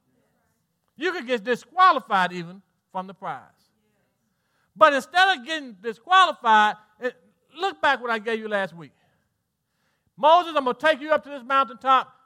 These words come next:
I'm gonna show you the promised land, but you're not going in it." Grace could step in. If, if Jesus had to already die, grace could have stepped in and said, "Well, Father, he served us for a hundred and twenty years to get to this spot.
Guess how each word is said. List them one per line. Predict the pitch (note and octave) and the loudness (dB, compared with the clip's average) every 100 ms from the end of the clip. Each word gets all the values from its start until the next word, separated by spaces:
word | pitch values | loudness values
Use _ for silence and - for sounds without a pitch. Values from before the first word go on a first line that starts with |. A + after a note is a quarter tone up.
| - | -14
I'm | G3+ | -12
gonna | G#3 | -12
show | F3+ D#4+ E4 | -6 2 2
you | D#4+ | 2
the | D4+ | -6
promised | D4 D4 C#4 | -2 -2 -2
land, | A3 | -4
but | F#3 | -6
you're | G3+ G3+ | -8 -6
not | A#3 C#4 A#3 | 0 0 0
going | B3 A#3 | -4 -4
in | G3 | -8
it." | D#3 _ _ D#3 | -10 _ _ -4
Grace | G#3+ G#4 G4+ | 4 4 4
could | - C4+ A#3 | -4 -6 -6
step | - D4+ C4+ C4+ | 0 0 0 -2
in. | F4 B3 | -2 0
If, | A#3 | 0
if | A#3+ A#3 A3 | -2 -4 -6
Jesus | F3+ F#4 F4+ | -2 -2 0
had | D#4 D4 | 0 2
to | B3+ | 4
already | D4+ C#4+ C#4 B3 | 4 4 2 4
die, | D#4 B3+ | 4 2
grace | F#3+ E3 F#4+ D#4 | 0 2 4 2
could | D4+ | 0
have | C4 | 0
stepped | D4 B3+ | 0 -2
in | B3 | -2
and | G3+ | -6
said, | F#3 | -6
"Well, | F3 | -8
Father, | F3+ F#3 C#4 C4 C4 C4 - _ _ _ _ _ _ | -8 -10 -2 -2 -2 -6 -20 _ _ _ _ _ _
he | A#3 G#3+ | -20 -18
served | - A3 G#3 | -12 -10 -10
us | G3 | -12
for | F#3 E3+ | -12 -12
a | |
hundred | E3 G#3+ G3 | -12 -16 -16
and | E3 | -20
twenty | _ A#3 A3+ | _ -20 -20
years | F#3+ D3+ | -20 -20
to | C3+ | -20
get | D3 D#3 | -20 -20
to | D#3+ | -20
this | E3 | -20
spot. | _ A#2+ _ _ | _ -20 _ _